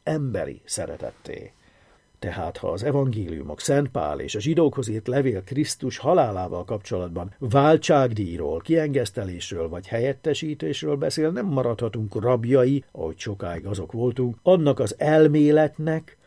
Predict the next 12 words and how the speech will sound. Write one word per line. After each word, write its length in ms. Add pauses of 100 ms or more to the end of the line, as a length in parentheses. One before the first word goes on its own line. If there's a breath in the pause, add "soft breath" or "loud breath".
(460 soft breath)
amely 280
szerint 340
az 120
Atya 300
Krisztus 520
halálát 760
elégtételül 920
követelte 800
volna 360
az 120
emberek 380
bűnéért. 760